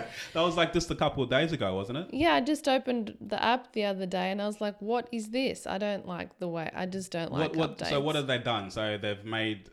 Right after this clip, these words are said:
Speaker 1: like, a
Speaker 2: I don't know
Speaker 1: shopping
Speaker 2: how. Yeah, so, mm, if you follow a page that has products or, like, has
Speaker 1: Yeah.
Speaker 2: a sh-, shop online,
Speaker 1: Yeah.
Speaker 2: somehow, I don't know how they've integrated it. I'm guessing that the brand,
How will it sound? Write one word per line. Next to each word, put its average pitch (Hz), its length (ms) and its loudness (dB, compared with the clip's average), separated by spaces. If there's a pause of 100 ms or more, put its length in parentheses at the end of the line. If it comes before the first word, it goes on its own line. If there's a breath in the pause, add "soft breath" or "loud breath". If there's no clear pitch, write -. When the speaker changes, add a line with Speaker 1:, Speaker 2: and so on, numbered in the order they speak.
(140)
Speaker 1:
like, 104 220 -2
a 202 40 2
Speaker 2:
I 233 60 4
don't 269 160 4
know - 80 -
Speaker 1:
shopping 247 160 2
Speaker 2:
how. 196 320 -2
Yeah, 240 340 4
so, 196 480 2 (300)
mm, 202 180 -6 (300)
if 220 200 -2
you 214 80 2
follow 214 420 2
a 175 80 2
page 180 640 -2
that - 160 -4
has 160 460 -8
products - 720 -8
or, - 180 -6
like, - 240 -8
has 180 220 -4
Speaker 1:
Yeah. 180 60 -4
Speaker 2:
a - 20 -4
sh-, - 260 -6 (160)
shop 180 400 -6
online, 170 680 -6 (220 loud breath)
Speaker 1:
Yeah. 202 200 -4 (120)
Speaker 2:
somehow, 190 800 -2
I 196 120 2
don't 180 140 0
know 170 120 -2
how 175 260 -4
they've 165 240 -4
integrated 226 680 -2
it. 269 40 -4 (100)
I'm 180 140 -4
guessing 175 440 -2
that - 220 -8
the 165 100 -4
brand, 160 720 -4